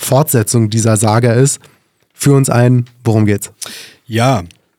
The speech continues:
Speaker 2: äh, die Taliban haben vier britische Staatsangehörig-, Gehörige aus ihrer Gefangenschaft entlassen und darunter,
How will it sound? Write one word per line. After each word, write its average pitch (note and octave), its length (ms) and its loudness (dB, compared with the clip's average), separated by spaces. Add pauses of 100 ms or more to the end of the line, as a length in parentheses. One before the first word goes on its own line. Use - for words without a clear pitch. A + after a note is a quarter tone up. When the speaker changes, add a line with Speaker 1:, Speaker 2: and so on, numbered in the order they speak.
(220)
Speaker 2:
äh, A#2 240 0
die A2 140 -6
Taliban G#2 840 -4
haben A2 220 -4
vier C#3 260 -2
britische A2+ 460 -6
Staatsangehörig-, G#2 1000 -6 (220)
Gehörige F#2+ 560 -8
aus G2+ 180 -10
ihrer G2 240 -12
Gefangenschaft G#2+ 880 -8
entlassen - 600 -10 (520)
und A2+ 140 -4
darunter, B2+ 420 0